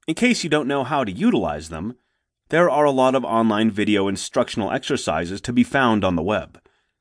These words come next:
For instance, WordPress has its own one-of-a-kind lesson rundown to help you kick off. Individuals love pictures. Probably the most mainstream expressions and creative blogs on the planet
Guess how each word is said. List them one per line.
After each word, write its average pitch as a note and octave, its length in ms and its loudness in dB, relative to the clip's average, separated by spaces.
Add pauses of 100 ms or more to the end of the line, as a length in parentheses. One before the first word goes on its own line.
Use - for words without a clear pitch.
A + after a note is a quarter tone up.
(100)
For G#3+ 160 2
instance, - 520 -4 (480)
WordPress C#3 500 2
has C3 140 -4
its B2+ 140 -4
own A2 380 0
one-of-a-kind D3 640 0
lesson A#2 420 0
rundown E2+ 640 -4
to - 80 -8
help C3+ 260 -2
you A2 160 4
kick A2+ 280 -4
off. F2 420 -2 (720)
Individuals C3+ 680 2
love A2 460 -2
pictures. - 720 -8 (480)
Probably C#3 400 2
the A#2+ 100 2
most A#2 320 2
mainstream A2+ 520 2
expressions G#2+ 680 -2
and G2+ 180 -2
creative G2 440 -2
blogs G#2 420 2
on F2 80 -4
the D#2 80 -6
planet G#2+ 460 -4